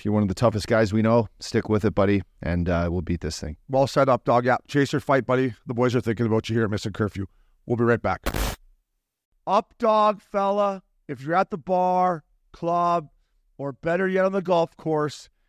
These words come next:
Speaker 2: and you look over at the fellas to order something, and they all freeze up.
Speaker 1: Well, I'd tell 'em, "Hey, boys, loosen up." But what would you do, fella?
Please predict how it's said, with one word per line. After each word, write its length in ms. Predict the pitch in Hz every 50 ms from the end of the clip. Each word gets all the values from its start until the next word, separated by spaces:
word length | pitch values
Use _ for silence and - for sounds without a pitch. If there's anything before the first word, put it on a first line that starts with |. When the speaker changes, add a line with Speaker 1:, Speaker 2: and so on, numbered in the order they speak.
| _ _ _ -
Speaker 2:
and 160 | 131 135 139
you 100 | 143 147
look 260 | 147 151 165 165 - 180
over 240 | 185 175 160 175 170
at 140 | 175 170 -
the 80 | 180
fellas 440 | - - - 170 165 170 175 160 -
to 100 | - 160
order 240 | 170 175 175 180 -
something, 500 | - - 180 175 175 - 214 214 214 190 _ _ _ _ _ _ _ -
and 180 | 131 135 139 139
they 80 | 143
all 220 | 139 127 139 147 139
freeze 400 | - - 170 165 165 160 131 147
up. 240 | 131 117 - _ _ _ _ _ _ _ _ _ _ _ _ _ _ _ _
Speaker 1:
Well, 120 | - 107 117
I'd 160 | 123 120 104
tell 220 | - 156 147 139 131
'em, 60 | 131
"Hey, 180 | 139 151 156 160
boys, 480 | 135 104 - 156 156 160 151 127 104 117
loosen 460 | 139 160 165 147 - - 160 151 143
up." 200 | 139 123 104 _ -
But 80 | 123
what 180 | 127 156 170 175
would 180 | 147 135 113
you 160 | 117 139 147 151
do, 220 | 117 117 104 87
fella? 360 | - 90 80 71 73 - -